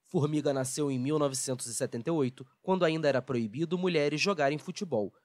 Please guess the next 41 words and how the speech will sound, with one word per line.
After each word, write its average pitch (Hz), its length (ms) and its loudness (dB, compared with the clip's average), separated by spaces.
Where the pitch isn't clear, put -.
esporte 127 460 -2
considerado 123 520 -2
incompatível 120 680 -6
com 170 100 -12
sua 165 240 -4
natureza, 156 520 0
sob 202 260 -2
uma 170 160 2
lei 135 160 0
de 117 140 -6
mil 147 180 -4
novecentos 175 400 -2
e 175 40 -8
quarenta 180 340 0
e - 20 2
um, 156 140 -4
que 214 100 -8
só 214 140 0
foi 208 160 2
revogada 180 520 0
em 202 80 -2
mil 151 180 0
novecentos 117 460 -4
e - 20 -8
setenta 110 320 -6
e - 20 -6
nove. 101 460 -10
Em 131 120 0
mil 135 180 2
novecentos 120 460 -4
e 117 40 -6
noventa 113 300 -6
e 151 40 -4
cinco, 135 420 -8
a 156 100 2
jogadora 156 480 0
fez 170 220 -6
sua 208 120 -2
estreia 117 360 -2
pela 113 220 -6
seleção. 107 560 -8